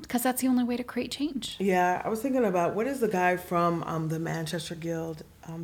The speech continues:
Speaker 1: Oh,
Speaker 2: Bill?
Speaker 1: yeah, yeah, um,
Speaker 2: Bill
Speaker 1: Strickland.
Speaker 2: Strickland.
Speaker 1: Yep.
Speaker 2: So he has a saying where he would say, "The only thing wrong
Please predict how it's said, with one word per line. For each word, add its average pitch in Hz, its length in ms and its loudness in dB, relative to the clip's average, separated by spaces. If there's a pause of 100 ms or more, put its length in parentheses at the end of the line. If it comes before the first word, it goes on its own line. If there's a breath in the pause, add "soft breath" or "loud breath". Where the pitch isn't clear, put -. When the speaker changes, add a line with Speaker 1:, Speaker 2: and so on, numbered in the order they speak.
Speaker 1:
Oh, 339 320 8
Speaker 2:
Bill? 339 40 8
Speaker 1:
yeah, 330 180 8
yeah, 349 360 6
um, 226 520 2
Speaker 2:
Bill 180 280 6
Speaker 1:
Strickland. 208 580 0
Speaker 2:
Strickland. 180 580 2
Speaker 1:
Yep. 233 240 -2
Speaker 2:
So 226 340 2
he 247 200 0
has 285 260 0
a 190 360 2
saying 170 540 2
where 160 100 0
he 175 120 -2
would 175 200 -2
say, 160 680 0
"The - 80 -8
only 190 240 0
thing 202 280 0
wrong 160 540 0